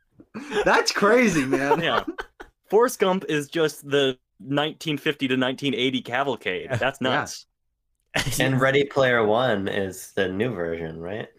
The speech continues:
Speaker 2: Yeah, that's
Speaker 1: Huh?
Speaker 2: digital. That's digital Forrest
Speaker 1: Sure.
Speaker 2: Gump.
Speaker 3: Digital Forrest Gump. Well, we shall see how similar these movies really are. We're bouncing around in history, but we're so close to finishing The Quest for the Bestest,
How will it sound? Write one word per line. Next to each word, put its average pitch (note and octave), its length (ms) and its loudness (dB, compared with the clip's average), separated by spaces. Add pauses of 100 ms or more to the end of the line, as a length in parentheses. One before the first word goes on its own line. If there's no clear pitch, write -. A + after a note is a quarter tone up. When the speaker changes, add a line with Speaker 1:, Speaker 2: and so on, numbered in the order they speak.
(520)
Speaker 2:
Yeah, C#3 200 0
that's C3+ 200 0
Speaker 1:
Huh? C3 60 -4
Speaker 2:
digital. A#2+ 640 0
That's B2+ 220 -2
digital A2+ 400 -2
Forrest G2 340 -4
Speaker 1:
Sure. A#2 60 -8
Speaker 2:
Gump. F2+ 320 -6
Speaker 3:
Digital B2 400 0
Forrest G#2+ 380 -6
Gump. F#2+ 280 -10
Well, G3 400 2 (340)
we E3+ 140 2
shall G#3 260 4
see - 240 2
how E3+ 180 2
similar D#3 360 2
these C3 160 -2
movies B2 300 -2
really B2 260 2
are. A#2 460 4 (240)
We're A#2+ 320 0
bouncing F3+ 360 -2
around F3+ 160 -2
in E3 80 -4
history, E3 320 -6
but C3 180 -12
we're A2+ 80 -20
so F#3 340 -6
close E3+ 320 -6
to - 100 -16
finishing D#3 480 -14
The C#3+ 80 -14
Quest C#3 320 -10
for - 80 -20
the B2+ 80 -8
Bestest, B2 520 -2